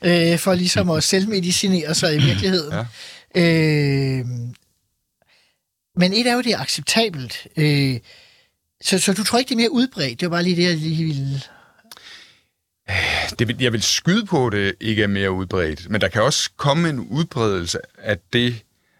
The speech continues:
Speaker 2: Altså det, at man mærker efter hos sig selv, "Har jeg det egentlig godt?"
Speaker 1: Aha.
Speaker 2: giver jo også anledning til, at nogen kan føle, øh, "Nej, det har det faktisk ikke særlig godt." I stedet for, at man går rundt som sådan en træmand, der slet ikke spørger sig selv,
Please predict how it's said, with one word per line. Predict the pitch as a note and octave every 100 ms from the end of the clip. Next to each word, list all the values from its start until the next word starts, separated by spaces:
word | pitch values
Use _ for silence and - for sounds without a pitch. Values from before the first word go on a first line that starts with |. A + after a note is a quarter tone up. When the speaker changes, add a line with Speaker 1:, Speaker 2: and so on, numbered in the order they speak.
| _ _ _ _ _ _ _ _ _ _ -
Speaker 2:
Altså | A#2
det, | A2+
at | E3+
man | D3 C#3
mærker | A#2 A#2+ A#2
efter | D#3 F3 - F2+
hos | - E2+
sig | E2+
selv, | D#2 G2+ D#2+
"Har | - C#3+
jeg | G#2 F2
det | F#2+
egentlig | G2 G2 C#2
godt?" | C#2+ C#2 - - _
Speaker 1:
Aha. | D3+ B2+ C#3 - - - -
Speaker 2:
giver | C#3+ D3 D2+
jo | G#2+
også | A2 B2
anledning | G#2 B2 C3 G#2
til, | B2+
at | G#2
nogen | G#2+ A2+ B2
kan | B2+ G2
føle, | - G2+ G#2 G#2+ G#2+ - _ -
øh, | F2 E2 - -
"Nej, | F#2
det | G2+
har | A#2 D#3
det | -
faktisk | F2
ikke | E2+ F2
særlig | D2
godt." | D2 D2+ -
I | A2
stedet | B2 G#2+
for, |
at | G#2+
man | F2
går | F2+
rundt | A2 G2+
som | F#2+
sådan | G#2+
en | F2+
træmand, | - B2 B2+ F2+
der |
slet | F#2 G#2+
ikke | -
spørger | - C#3+ G2+
sig | G#2
selv, | - D#2